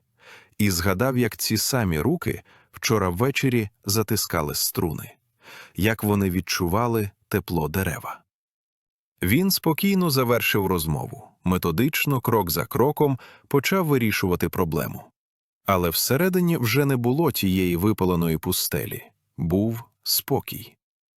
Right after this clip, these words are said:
Він знав, що ввечері повернеться додому, візьме гітару,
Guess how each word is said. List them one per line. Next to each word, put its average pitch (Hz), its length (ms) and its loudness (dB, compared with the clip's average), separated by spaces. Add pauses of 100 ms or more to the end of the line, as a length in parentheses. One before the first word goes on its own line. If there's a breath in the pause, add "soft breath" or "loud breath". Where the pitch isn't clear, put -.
(220)
Він 123 320 2
знав, 131 380 0
що - 260 -2
ввечері 151 480 0
повернеться 127 640 0
додому, 127 580 2 (320 loud breath)
візьме 98 420 2
гітару, 143 580 0